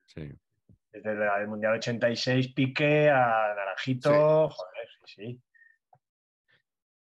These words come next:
Speaker 1: Bueno, canción,
Speaker 2: Vaca.
Speaker 1: canción oficial del Mundial, Carleto. Estaba por ahí el señor Will Smith antes de dedi-, de dedicarse a bofetear cómicos, ¿no?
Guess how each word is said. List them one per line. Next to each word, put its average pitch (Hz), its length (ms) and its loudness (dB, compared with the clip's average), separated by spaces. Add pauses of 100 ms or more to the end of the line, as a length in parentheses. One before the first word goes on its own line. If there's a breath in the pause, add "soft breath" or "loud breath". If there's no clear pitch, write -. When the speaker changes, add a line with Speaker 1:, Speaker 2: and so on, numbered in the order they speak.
(200)
Speaker 1:
Bueno, 80 200 -10
canción, 104 680 -2
Speaker 2:
Vaca. 107 380 -4
Speaker 1:
canción 107 420 -2
oficial 101 440 -4
del 87 120 -6
Mundial, 82 480 -6
Carleto. 82 360 -6
Estaba 87 300 -4
por 90 160 -2
ahí 92 180 -2
el 87 120 -4
señor 90 560 -6
Will 90 260 -6
Smith 92 300 -10
antes 85 240 -8
de 85 180 -4
dedi-, 80 180 -6
de 85 180 -8
dedicarse 85 500 -4
a 82 200 -2
bofetear 82 540 -4
cómicos, 80 440 -12
¿no? - 200 -14